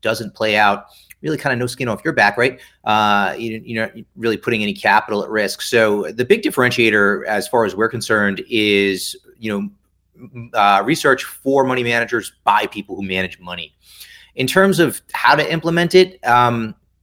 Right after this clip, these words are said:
that's interesting because we recognize that we have a broad audience. Uh, and that broad audience, uh, is working with clients that have different goals, objectives, timeframes, risk tolerances, right? So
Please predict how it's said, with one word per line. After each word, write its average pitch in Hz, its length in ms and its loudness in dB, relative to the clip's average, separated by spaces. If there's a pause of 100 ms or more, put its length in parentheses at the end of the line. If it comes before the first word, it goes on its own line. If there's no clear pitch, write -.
(360)
that's 156 240 4
interesting 156 460 2
because 127 260 2
we 147 160 2
recognize 139 600 0
that 120 100 0
we 113 140 -4
have 107 160 2
a 101 40 -2
broad 95 300 2
audience. 87 580 -6 (420)
Uh, 98 420 0
and 101 380 0
that 123 200 2
broad 120 340 4
audience, 117 920 0
uh, 107 300 -2
is 107 420 -4
working 117 340 -4
with 110 140 -10
clients 104 640 -4 (420)
that 110 160 4
have 104 300 2
different 113 380 -4
goals, 101 440 -2
objectives, 104 680 -4
timeframes, 101 760 -6
risk 95 320 -8
tolerances, 95 680 -6
right? 117 180 0
So 110 300 2